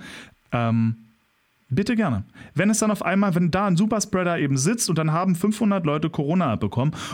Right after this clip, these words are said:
und die Krankenhäuser werden überlaufen, dann kann man wenigstens sagen, „Herzlichen Dank. Offensichtlich funktioniert es nicht,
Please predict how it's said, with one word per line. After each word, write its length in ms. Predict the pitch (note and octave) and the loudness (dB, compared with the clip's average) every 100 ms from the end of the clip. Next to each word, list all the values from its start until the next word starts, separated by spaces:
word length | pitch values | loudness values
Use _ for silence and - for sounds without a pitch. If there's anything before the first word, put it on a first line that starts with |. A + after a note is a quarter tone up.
| - | -2
und 140 | D#3 | 0
die 200 | D#3 - | 0 -2
Krankenhäuser 500 | - G3+ E3+ C3+ C#3+ | -4 -2 0 0 0
werden 160 | C#3+ D3 | 0 0
überlaufen, 480 | C#3 C3+ D3 F#3+ - - - | 0 0 0 -2 -2 -8 -4
dann 100 | D#3+ | -2
kann 160 | F3+ | 0
man 200 | F3 E3 | 2 2
wenigstens 280 | E3+ E3 E3 | 2 2 0
sagen, 420 | D#3+ D3+ E3 E3 - | 0 0 0 -2 -6
„Herzlichen 500 | - D#3 E3 E3 E3 | -4 -2 0 0 2
Dank. 300 | D#3 C#3+ G#2+ - | 2 0 -2 -2
Offensichtlich 480 | D3 E3+ D#3+ F3 | -2 0 0 0
funktioniert 460 | D#3+ E3 - E3 D#3+ | 0 0 0 0 0
es 180 | D#3 - | -2 0
nicht, 560 | F#2+ G#2+ B2 - - | 2 2 0 -4 -6